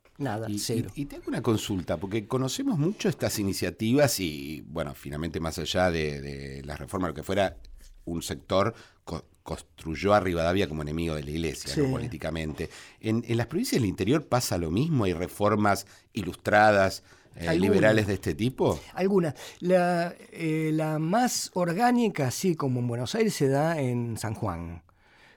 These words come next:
Speaker 1: Pero después las provincias, como, como tienen que hacer algo con esto, estos problemas no son cuestiones de ideología,
Speaker 2: Claro.
Speaker 1: tienen que hacer algo con esto, ¿me entendés?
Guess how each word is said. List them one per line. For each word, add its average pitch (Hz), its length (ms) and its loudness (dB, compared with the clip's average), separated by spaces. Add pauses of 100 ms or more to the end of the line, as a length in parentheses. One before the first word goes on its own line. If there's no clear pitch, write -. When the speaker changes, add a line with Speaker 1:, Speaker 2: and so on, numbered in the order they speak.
Speaker 1:
Pero 165 220 2
después 214 540 2
las 151 140 0
provincias, 151 1000 2
como, 156 320 -2 (140)
como 196 180 2
tienen 320 240 -2
que 175 80 -2
hacer 202 340 -2
algo 147 380 0
con 175 140 -4
esto, - 160 -4
estos 247 160 -4
problemas 151 500 2
no 175 80 -2
son 294 160 -4
cuestiones 131 400 -4
de 113 80 -4
ideología, 113 600 -4
Speaker 2:
Claro. 76 120 -6
Speaker 1:
tienen 277 220 -4
que 147 80 -4
hacer 175 280 0
algo 190 360 2
con 101 180 -2
esto, 101 320 -6
¿me 104 100 -4
entendés? 107 560 -2